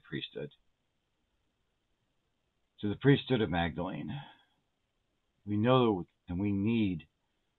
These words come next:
sisters here. We know that we need sisters here.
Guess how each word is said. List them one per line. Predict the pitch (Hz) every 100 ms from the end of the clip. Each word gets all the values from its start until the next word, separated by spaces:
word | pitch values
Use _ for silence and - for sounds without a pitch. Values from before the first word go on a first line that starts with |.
| _ _ _ _ _ _ _ _ _ _ _ _ -
sisters | 120 - 104 - 104
here. | 107 92 78 - - _ _ _ _ _ _ _ _ _ _ _ _ _ _ _ _ _ _ _ _ _ _ _ _ _ _ _ -
We | 90
know | 92 113 110
that | 80 69 65
we | 71
need | 71 -
sisters | 73 - 64 - -
here. | 76